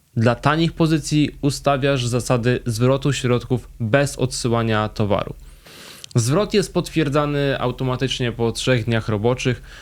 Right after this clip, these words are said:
od fizycznego przyjęcia, jeśli sam go nie przetworzysz. Ale jak uniknąć takiego błędu? Przygotowałem dla ciebie skrót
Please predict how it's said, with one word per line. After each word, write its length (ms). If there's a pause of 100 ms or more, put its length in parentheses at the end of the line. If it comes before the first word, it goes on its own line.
(160)
od 160
fizycznego 520
przyjęcia, 600
jeśli 640
sam 360
go 100
nie 320
przetworzysz. 640 (440)
Ale 180
jak 380
uniknąć 760 (140)
takiego 340
błędu? 500 (180)
Przygotowałem 720
dla 140
ciebie 500
skrót 560